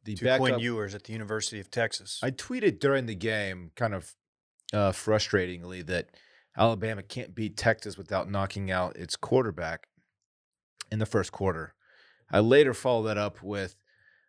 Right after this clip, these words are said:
Speaker 1: uh, Alabama beat Texas by one while Texas was down one and a half quarterbacks. That half was Hudson Card, who was on one leg at the time.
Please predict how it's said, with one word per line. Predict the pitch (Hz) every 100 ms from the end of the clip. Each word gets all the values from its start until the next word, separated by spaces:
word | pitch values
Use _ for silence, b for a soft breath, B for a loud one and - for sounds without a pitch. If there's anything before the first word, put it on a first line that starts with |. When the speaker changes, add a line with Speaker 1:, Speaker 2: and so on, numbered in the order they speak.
| b -
Speaker 1:
uh, | 98 95 90 85 _ _ -
Alabama | 104 113 95 113 107
beat | 85 107
Texas | - 110 - 101
by | - 104 98
one | 85 104 101 95
while | 95
Texas | - 107 - 90
was | 90
down | 95 98 92
one | 92 101
and | 95
a | 98
half | 90 -
quarterbacks. | 107 98 - 76 - -
That | 98 -
half | 127 120 -
was | 95 -
Hudson | 113 - 92
Card, | - - 101 90 90
who |
was | 95 90
on | 87 90
one | 92 82
leg | 87 82 76
at | 76
the |
time. | - 82 80 76